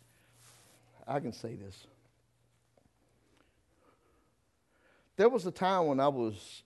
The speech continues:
a young boy. I don't even know how old. I was old enough to remember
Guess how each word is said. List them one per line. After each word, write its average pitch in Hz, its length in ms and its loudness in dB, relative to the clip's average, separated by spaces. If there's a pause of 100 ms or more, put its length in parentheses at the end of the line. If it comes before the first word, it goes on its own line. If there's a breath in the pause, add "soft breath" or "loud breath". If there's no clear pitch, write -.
a 107 60 -10
young 139 260 -2
boy. 110 300 -6
I 127 140 -4
don't 131 180 -4
even 117 220 -8
know 120 300 -6 (1500 soft breath)
how 131 160 -4
old. 98 360 -8 (1700 soft breath)
I 160 60 8
was 165 200 2
old 160 200 4
enough 151 240 -2
to 135 100 -8
remember 127 460 -4